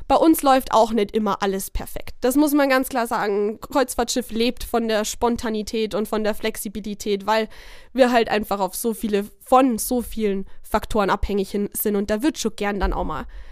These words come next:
gestänkert oder sich beschwert. Auch oft einfach leider aus Gründen, die nicht ganz gerechtfertigt sind. Also, dass jetzt der Strand war nicht weiß genug,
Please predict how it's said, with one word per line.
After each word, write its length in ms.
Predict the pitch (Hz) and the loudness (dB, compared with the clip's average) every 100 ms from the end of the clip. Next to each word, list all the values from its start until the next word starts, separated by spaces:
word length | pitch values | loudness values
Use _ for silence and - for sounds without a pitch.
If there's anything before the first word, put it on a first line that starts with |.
| - - | -16 -8
gestänkert 600 | - - 220 214 208 202 | -6 0 2 4 2 0
oder 180 | 202 214 | 0 -2
sich 300 | 247 240 - | -2 -4 -4
beschwert. 720 | 220 - 208 233 233 233 - - - - - - - | -4 -4 -2 4 6 6 2 -12 -14 -14 -16 -18 4
Auch 340 | 285 359 294 - | 8 8 6 4
oft 340 | 285 - - | 4 2 0
einfach 380 | 254 247 233 226 | 0 0 -2 0
leider 420 | 214 247 254 - | 4 4 6 4
aus 220 | 233 233 | 2 0
Gründen, 400 | - 233 233 - | 0 2 2 0
die 120 | 214 185 190 | -4 -4 2
nicht 340 | 254 - - | 4 2 -6
ganz 360 | - - 190 - | -6 -6 -8 -6
gerechtfertigt 960 | 208 208 320 - - 269 254 262 214 - | 0 0 0 -4 -2 0 0 -2 -6 -2
sind. 220 | 254 233 | 0 0
Also, 240 | 208 214 | 0 -4
dass 260 | 208 202 - | -6 -6 -4
jetzt 280 | 202 - - - - - - - - | -6 -6 -12 -18 -20 -20 -20 -8 -2
der 140 | 226 | 0
Strand 680 | - - 220 220 233 - - | 0 2 4 4 2 -4 -10
war 240 | - 214 214 | -4 2 4
nicht 400 | 233 262 - 208 | 4 4 2 2
weiß 420 | 254 349 349 - | 4 4 0 0
genug, 460 | 320 302 339 339 | 4 8 6 4